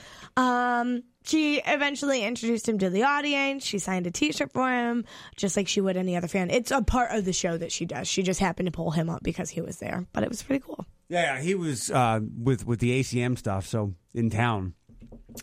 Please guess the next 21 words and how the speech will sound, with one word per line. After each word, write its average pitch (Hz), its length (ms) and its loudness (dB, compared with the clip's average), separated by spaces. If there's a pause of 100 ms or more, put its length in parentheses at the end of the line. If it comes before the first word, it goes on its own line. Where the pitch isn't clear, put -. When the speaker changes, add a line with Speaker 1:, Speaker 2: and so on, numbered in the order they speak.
Speaker 1:
Oh, 269 40 0
yeah, 269 160 0
that's 226 220 -4
right. 269 120 0
They 220 100 2
did 220 180 0
perform. 180 400 -4
Speaker 2:
Yeah. - 300 -2 (440)
Speaker 1:
Who 247 80 6
did 240 100 6
they 254 60 0
perform 262 380 0
with? 370 140 -2 (960)
Speaker 2:
Florida 131 300 2
Georgia 113 240 0
Line. 117 240 0
Speaker 1:
There 185 200 0
you 185 160 0
Speaker 2:
Or, 160 100 4
Speaker 1:
go. 165 240 0
Speaker 2:
or, 113 120 -2